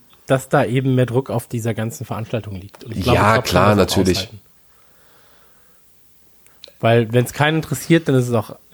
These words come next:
Speaker 1: dann, dann, dann redet man nicht drüber und so weiter und so fort. Und deswegen,
Speaker 2: Ach, da wird doch
Speaker 1: ich glaube, es ist
Speaker 2: sowieso
Speaker 1: wichtig,
Speaker 2: nichts.
Speaker 1: dass es so ist, wie es jetzt ist.
Speaker 2: Aber da wird doch sowieso nichts passieren. Glaub mir ernsthaft. Da wird, da wird doch sowieso aufgrund dessen nicht viel passieren.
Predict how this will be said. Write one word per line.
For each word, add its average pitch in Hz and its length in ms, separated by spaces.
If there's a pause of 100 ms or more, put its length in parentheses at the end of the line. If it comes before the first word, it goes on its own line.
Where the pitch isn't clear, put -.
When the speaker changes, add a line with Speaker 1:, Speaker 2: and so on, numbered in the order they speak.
(160)
Speaker 1:
dann, 120 220
dann, 120 480
dann 117 500
redet 143 220
man 147 100
nicht 127 160
drüber 131 220
und 117 120
so 120 80
weiter 117 160
und 107 80
so 110 80
fort. 110 220
Und 101 120
deswegen, 107 300
Speaker 2:
Ach, - 60
da 95 180
wird 117 140
doch 139 80
Speaker 1:
ich - 40
glaube, 151 200
es 131 60
ist 123 60
Speaker 2:
sowieso 123 100
Speaker 1:
wichtig, - 180
Speaker 2:
nichts. - 100
Speaker 1:
dass 123 120
es 120 120
so - 80
ist, 104 160
wie 101 60
es - 100
jetzt - 140
ist. 98 60
Speaker 2:
Aber 110 120
da 117 120
wird 127 140
doch 139 60
sowieso 98 340
nichts 101 200
passieren. 69 420 (200)
Glaub 87 240
mir 87 100
ernsthaft. 80 440
Da 92 100
wird, - 280
da 127 100
wird 165 160
doch 147 60
sowieso 120 600 (680)
aufgrund 113 420
dessen 147 360
nicht 127 200
viel 95 200
passieren. - 400